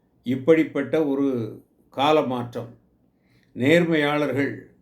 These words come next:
மக்களால் ஒதுக்கப்பட்டார்கள். அது ஆயிரத்தி தொள்ளாயிரத்தி அறுபத்தி ஏழில் அனைவரும் அறிவோம். பெருந்தலைவரையே தோற்கடித்தார்கள்.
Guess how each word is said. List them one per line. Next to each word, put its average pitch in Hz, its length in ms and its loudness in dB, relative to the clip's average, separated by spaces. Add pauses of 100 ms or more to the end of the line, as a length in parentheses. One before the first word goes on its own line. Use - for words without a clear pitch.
(340)
மக்களால் 143 680 2 (180)
ஒதுக்கப்பட்டார்கள். 123 1000 -2 (880)
அது 123 180 -2 (160)
ஆயிரத்தி 139 440 0
தொள்ளாயிரத்தி 127 640 0
அறுபத்தி 131 500 -2
ஏழில் 135 400 0
அனைவரும் 127 560 0
அறிவோம். 110 460 -4 (1080)
பெருந்தலைவரையே 127 840 2
தோற்கடித்தார்கள். 117 920 -6